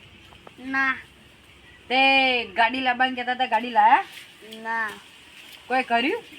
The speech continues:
Speaker 2: હું હે ને બે મહિના સુધી બધું સુધારા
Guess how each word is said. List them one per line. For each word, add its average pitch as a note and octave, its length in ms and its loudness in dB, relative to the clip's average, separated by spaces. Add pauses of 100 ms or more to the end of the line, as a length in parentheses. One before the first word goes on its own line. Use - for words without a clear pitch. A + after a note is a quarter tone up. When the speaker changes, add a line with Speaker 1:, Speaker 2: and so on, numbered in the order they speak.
(1300)
Speaker 2:
હું D#4+ 520 -2
હે C4 100 -4
ને D#4 320 4 (400)
બે A3+ 120 -2
મહિના C4+ 280 -4
સુધી C4 200 -8
બધું G#3 380 -10
સુધારા A3 560 -2